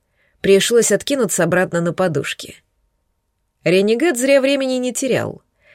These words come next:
Сорвался с места и устроился на краю кровати, якобы чтобы удержать меня на месте. «Фазовый переход», вымученно процедила я с небольшой отдышкой.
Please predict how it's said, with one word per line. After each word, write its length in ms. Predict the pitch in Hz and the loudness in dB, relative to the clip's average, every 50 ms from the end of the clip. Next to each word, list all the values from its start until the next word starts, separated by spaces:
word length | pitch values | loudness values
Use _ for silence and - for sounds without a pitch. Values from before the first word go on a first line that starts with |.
| _ - | _ -6
Сорвался 540 | - - 196 196 190 190 185 180 - 180 | 0 2 4 6 6 6 4 4 0 -2
с 80 | 170 - | -2 -2
места 340 | 226 254 254 - - - 160 | 0 0 0 0 0 0 2
и 20 | |
устроился 600 | 151 151 - - 208 208 196 180 170 - - 160 | 0 0 0 0 2 2 2 2 2 0 -2 -2
на 100 | 156 156 | -2 -2
краю 280 | - 175 170 165 165 151 | 0 0 2 2 2 0
кровати, 600 | - 185 180 208 277 311 285 - - 160 143 - _ _ _ _ _ _ | 2 0 2 2 2 2 0 0 -2 -4 -4 -6 _ _ _ _ _ _
якобы 400 | - 311 359 359 - 302 247 285 | -2 0 0 0 0 0 -2 -2
чтобы 340 | 269 - 269 254 233 254 - - | -2 0 0 0 2 0 0 0
удержать 600 | 269 269 214 240 247 180 160 190 202 196 - - | -2 -2 0 0 -2 0 0 2 0 0 0 -2
меня 220 | 196 180 170 165 | -2 -2 -2 0
на 140 | 165 175 175 | 0 0 -2
месте. 560 | 170 139 - - - - - - - - - _ _ _ _ _ _ _ _ _ _ _ _ _ _ _ _ _ _ _ _ _ _ _ _ _ _ _ | -2 -4 -6 -6 -8 -8 -8 -10 -12 -14 -16 _ _ _ _ _ _ _ _ _ _ _ _ _ _ _ _ _ _ _ _ _ _ _ _ _ _ _
«Фазовый 720 | - - - - 240 233 220 190 208 202 208 208 202 - - _ _ _ _ _ _ _ - | -14 -12 -8 -4 -2 -2 0 0 0 2 2 2 2 0 -2 _ _ _ _ _ _ _ -6
переход», 680 | - 233 226 233 226 - - 208 175 147 - - - _ _ _ _ _ _ _ _ _ _ _ _ - | -4 -2 0 0 -2 -2 -2 -2 -2 -2 -2 -6 -14 _ _ _ _ _ _ _ _ _ _ _ _ -4
вымученно 680 | 165 170 180 240 262 240 226 208 - - 208 196 190 175 | -2 0 2 2 2 4 2 0 0 0 -2 -2 -2 0
процедила 560 | - 196 196 180 - - 196 170 180 175 175 | 0 2 2 2 0 0 0 0 2 2 2
я 180 | 202 247 247 220 | 2 2 0 0
с 80 | - | 0
небольшой 440 | 208 196 196 196 202 - - 208 202 | 0 0 0 0 0 0 0 0 -2
отдышкой. 760 | - 196 202 180 170 170 143 - - - - 98 - - _ | -2 -2 -4 -4 -2 -2 -4 -4 -6 -8 -10 -14 -14 -16 _